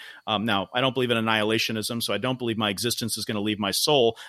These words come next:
but it's only because God has ordained it that way. It's not because it's a strict impossibility. Do you get what I'm after? It won't happen, but it's not a strict impossibility, um, metaphysically speaking.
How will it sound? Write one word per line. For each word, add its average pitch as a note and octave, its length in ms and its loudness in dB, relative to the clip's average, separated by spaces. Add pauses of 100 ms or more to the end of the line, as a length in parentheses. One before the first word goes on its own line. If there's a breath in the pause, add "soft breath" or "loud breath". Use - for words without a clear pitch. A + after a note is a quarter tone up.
(100)
but B2+ 100 2
it's B2+ 160 0
only F3 220 4
because C3 340 0
God A#2+ 180 6
has A2 160 -2
ordained A#2+ 380 2
it G2+ 100 0
that E2 160 0
way. F#2 160 -2
It's - 160 -2
not C3+ 160 2
because A#2 460 0
it's A#2 160 -2
a A2 60 -2
strict - 460 0
impossibility. A2 1160 -2
Do G#2+ 80 -4
you - 20 0
get F#2+ 40 -4
what G#2+ 100 -2
I'm G#2 80 -4
after? G#2 220 -4
It B2+ 100 0
won't B2 180 2
happen, G2 320 -4
but - 140 -4
it's - 140 -4
not D3 100 2
a C3 40 -2
strict - 460 -4
impossibility, G#2 840 -4 (480 loud breath)
um, G2 480 2
metaphysically A#2 640 2
speaking. - 460 -6